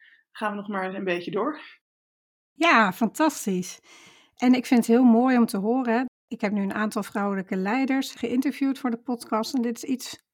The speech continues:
Speaker 2: wat ik zelf wel verrassend vind, wat terugkomt. Dat we niet per se een uitgestippeld plan hoeven te hebben, maar dat er een idee ontstaat en dat we dat sparkje volgen. Ik las ook ergens dat jullie,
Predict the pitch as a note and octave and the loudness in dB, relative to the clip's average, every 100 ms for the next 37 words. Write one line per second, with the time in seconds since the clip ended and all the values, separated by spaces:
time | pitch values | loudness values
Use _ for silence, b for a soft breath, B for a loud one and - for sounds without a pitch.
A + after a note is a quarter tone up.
0 | _ - A3 A3+ - B3+ C#4 C#4 A3 G3+ | _ -4 -2 -2 -2 0 0 -4 -4 -2
1 | B3 C#4+ A#3 - A3+ - G3+ - G#3+ - | -2 -2 -4 -2 -4 -4 -8 -6 -8 -8
2 | - D#4+ - - B B B B - A3+ | -10 -10 -14 -20 B B B B -2 0
3 | A3+ A3+ A3 G#3+ - D4+ - B3 B3 C4+ | 2 2 0 0 -4 -12 -2 4 4 4
4 | - B3 A#3+ B3 A#3 A3 - B3+ - A3+ | 0 -2 -2 0 0 0 0 -2 -4 -6
5 | A#3 A3 G#3 - D4 C4+ A3 G3+ G#3 F#3+ | -4 -4 -6 -4 0 2 2 0 -6 -4
6 | G3 G#3+ C#4+ F#4+ _ - G3+ G#3 A#3 A3+ | -4 -4 -6 -8 _ -6 -4 -2 -4 -4
7 | G3+ A3+ - F#3+ F#3 _ _ _ _ _ | -6 -6 -6 -6 -8 _ _ _ _ _
8 | A3 F3+ G#3 B3 B3 - - A3 A3 - | -8 -4 -2 -2 -2 -6 -4 -4 -4 -4
9 | G#3 G#3 G3+ - G3 G#3 - _ _ _ | -6 -6 -6 -8 -6 -8 -10 _ _ _
10 | _ _ _ _ - - - A3 G#3+ - | _ _ _ _ -18 -12 -2 0 0 -4
11 | F#3+ - G3 G3+ G#3+ C#4+ F#4+ _ b b | -8 -6 -4 -4 -4 -6 -6 _ b b
12 | b _ C4 A3 A3 A#3 A#3 A3+ A3+ A3 | b _ -8 -2 0 0 -2 -2 -2 -2
13 | A3+ G#3 - G#3+ - G#3+ G3+ G3+ G3+ | -4 -6 -6 -6 -4 -4 -2 -4 -6